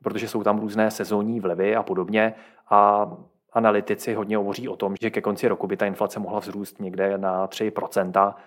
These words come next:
což ale samozřejmě stále je poměrně rozumná hodnota oproti tomu, jak jsme byli zvyklí na velmi vysokou inflaci ještě před, eh, rokem a půl nebo podobně. A co se týče úrokových sazeb, tak, eh,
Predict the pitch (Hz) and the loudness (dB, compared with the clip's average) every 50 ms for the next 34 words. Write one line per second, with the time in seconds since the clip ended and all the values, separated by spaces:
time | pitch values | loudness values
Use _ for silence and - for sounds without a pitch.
0 | _ _ - - - 104 107 - - 98 92 90 95 101 92 92 95 95 95 - | _ _ -12 -2 2 2 2 2 0 -4 -8 -4 -4 -4 -2 -2 -2 -4 -4 -8
1 | - _ - - - - 101 92 92 95 98 95 90 90 90 - 98 92 95 92 | -12 _ -18 -4 0 2 4 4 4 4 4 4 2 0 -2 -2 -4 -6 -4 -4
2 | 95 95 95 90 87 92 98 90 95 98 101 90 92 90 92 90 87 95 92 90 | -4 -4 -4 -4 -4 -6 -8 -6 -2 -2 -2 -2 -2 -6 -8 -6 -4 -4 -4 -4
3 | 90 - - - - 98 - 92 90 90 90 87 - - - - _ _ _ - | -4 -6 -10 -10 -10 -8 -6 -6 -6 -6 -6 -10 -12 -18 -20 -20 _ _ _ -6
4 | - 95 - - - - 98 87 85 90 92 92 92 92 90 - 95 92 90 90 | -4 -4 -4 -6 -8 -8 -6 -4 -2 -2 -2 -2 -4 -6 -10 -10 -8 -6 -4 -2
5 | 90 87 92 90 87 87 82 87 - - 101 - - 98 90 85 87 - 90 - | -2 -2 -2 -2 -2 -4 -8 -8 -10 -12 -8 -6 -4 -4 -6 -6 -6 -8 -8 -6
6 | - - 92 82 - - 98 87 - - 101 90 - - - 92 87 87 85 85 | -8 -10 -10 -10 -10 -10 -10 -10 -8 -8 -8 -8 -8 -8 -8 -6 -6 -6 -6 -6
7 | 85 85 85 90 87 - 98 92 87 85 - - 85 82 85 82 82 82 85 82 | -6 -6 -8 -8 -8 -10 -10 -10 -10 -10 -12 -12 -14 -14 -14 -14 -12 -10 -10 -8
8 | 85 82 - - 85 87 85 85 85 76 - _ _ _ _ _ _ _ _ _ | -8 -8 -8 -8 -6 -6 -6 -8 -10 -16 -16 _ _ _ _ _ _ _ _ _
9 | _ _ _ _ _ _ _ _ _ _ _ _ _ _ _ _ _ _ _ _ | _ _ _ _ _ _ _ _ _ _ _ _ _ _ _ _ _ _ _ _
10 | _ _ _ _ _ _ _ - - - 87 82 80 - 120 - 143 135 - 147 | _ _ _ _ _ _ _ -4 -2 0 0 0 -2 -4 -4 -4 -2 -4 0 0
11 | - 180 - 139 131 131 - 143 180 175 - - 107 87 92 82 90 110 120 - | 0 2 6 6 6 6 4 2 -2 -4 -4 -4 -4 -2 0 2 2 0 0 0
12 | - 104 101 95 92 - - | -2 -2 0 0 -2 -4 -4